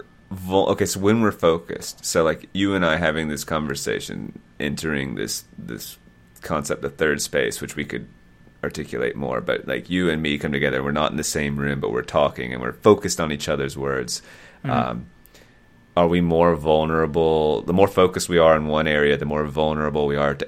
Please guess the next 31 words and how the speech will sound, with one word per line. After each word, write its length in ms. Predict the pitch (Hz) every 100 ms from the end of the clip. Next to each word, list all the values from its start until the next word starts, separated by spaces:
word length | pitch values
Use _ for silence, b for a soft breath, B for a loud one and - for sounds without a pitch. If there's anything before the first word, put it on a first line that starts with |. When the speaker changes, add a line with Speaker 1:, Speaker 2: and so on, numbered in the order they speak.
| -
Speaker 1:
every 340 | 95 80 80
other 240 | 76 71 76
area. 420 | 73 69 73 87 -
Is 120 | 73 76
that 160 | 73
Speaker 2:
Yeah. 120 | -
Speaker 1:
reasonable? 380 | 185 78 78 87 - B B B B -
Speaker 2:
Well, 120 | 120
yeah. 220 | 117 269 - _ _ _ 131
I 60 |
mean, 120 | 135
sure, 200 | 127 190 110
if 120 | -
someone 340 | 151 151 135
kicked 240 | - 165 139
down 260 | 131 127
your 100 | 120
door 440 | 110 113 131 120 113
and 400 | 113 107 113 110
was 440 | 120 117 113 - -
going 340 | 123 117 113
to 140 | 113
rob 280 | 104 113 127
you, 180 | 98 98
then 220 | 107 104
this 140 | 113 -
would 80 | 113
be 100 | 104
a 40 |
bad 280 | 98 113 104
time. 460 | - 117 95 151